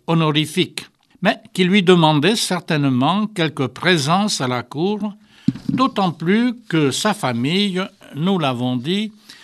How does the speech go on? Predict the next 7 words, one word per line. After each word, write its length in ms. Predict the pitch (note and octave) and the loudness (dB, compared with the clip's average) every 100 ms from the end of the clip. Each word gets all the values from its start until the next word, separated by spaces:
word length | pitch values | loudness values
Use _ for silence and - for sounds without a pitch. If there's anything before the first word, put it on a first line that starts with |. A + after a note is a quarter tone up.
| - - | -18 -6
avait 300 | G#3+ G3+ G#3+ | -2 0 0
des 180 | D3 E3+ | 2 0
liens 260 | E3+ F#3+ | 2 2
d'amitié 920 | C#3 G#3 A#3 E3 - - B2+ F#3 B3 - | 2 0 0 0 -4 -8 -2 -2 -2 -4
avec 300 | C#3+ D3+ - - | -6 -6 -8 -6
Henri 360 | E3+ D3+ C#3+ | -6 -6 -8
quatre. 520 | D3 D3+ - - - | -4 -4 -4 -12 -20